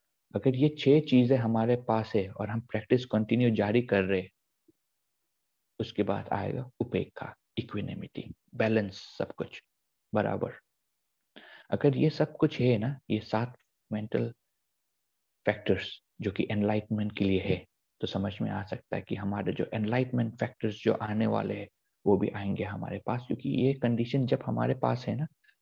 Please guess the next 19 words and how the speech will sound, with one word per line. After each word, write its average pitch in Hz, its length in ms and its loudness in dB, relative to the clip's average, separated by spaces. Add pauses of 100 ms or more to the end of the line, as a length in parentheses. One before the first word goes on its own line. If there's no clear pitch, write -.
हम 117 160 4
देख 135 340 4
पाएंगे 98 400 -2
जो 113 180 2
चीज 127 540 2 (340)
है 110 240 4 (320)
सही 107 220 4
जगह 98 280 0
पे, - 180 -4 (300)
things 113 340 -2
as 101 120 -6
they - 200 -4
are। - 160 -4 (640)
अगर 123 220 4
हम 131 140 2
ऐसे 120 180 0
देख 123 460 2
पाएंगे 117 320 0
ना, 139 100 0